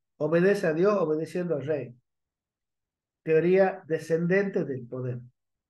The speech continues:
La teoría ascendente del poder es una teoría que dice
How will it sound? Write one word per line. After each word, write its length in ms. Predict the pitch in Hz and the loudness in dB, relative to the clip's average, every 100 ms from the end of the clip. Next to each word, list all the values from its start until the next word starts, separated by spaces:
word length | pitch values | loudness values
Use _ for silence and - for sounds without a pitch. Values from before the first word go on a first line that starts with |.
| _ _ _ _ _ _ _ _ _ _ _ 151 | _ _ _ _ _ _ _ _ _ _ _ -6
La 200 | 147 - | -4 0
teoría 360 | 175 214 214 208 | 4 6 6 2
ascendente 680 | 170 185 190 202 240 233 170 | -4 -2 -2 4 4 4 2
del 180 | 160 | 0
poder 380 | 165 196 196 202 | 0 -2 -2 -4
es 160 | 180 175 | -6 -6
una 240 | 151 135 | -6 -6
teoría 320 | 135 160 175 | -2 -2 -2
que 100 | 160 | -2
dice 420 | 147 151 151 151 | -2 -4 -6 -16